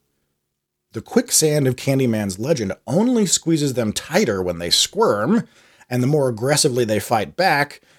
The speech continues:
the faster they are added to the pantheon of his shadow puppets.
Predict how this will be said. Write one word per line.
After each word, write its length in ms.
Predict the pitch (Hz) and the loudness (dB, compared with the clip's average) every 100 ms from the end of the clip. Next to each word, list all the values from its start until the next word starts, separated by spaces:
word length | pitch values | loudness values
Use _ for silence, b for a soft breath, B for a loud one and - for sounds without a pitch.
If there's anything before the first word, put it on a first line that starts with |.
| _ | _
the 80 | 98 | -16
faster 460 | - 165 202 - | -2 0 2 2
they 120 | 127 113 | 2 2
are 120 | - | 0
added 240 | 104 101 | -2 -4
to 60 | 92 | -8
the 80 | 82 | -10
pantheon 640 | - 127 123 117 92 90 | -2 0 2 0 -2 -4
of 100 | 92 | -8
his 140 | 87 87 | -6 -6
shadow 400 | - 127 104 - | -2 0 2 0
puppets. 540 | 60 - - - - | -6 -14 -14 -14 -14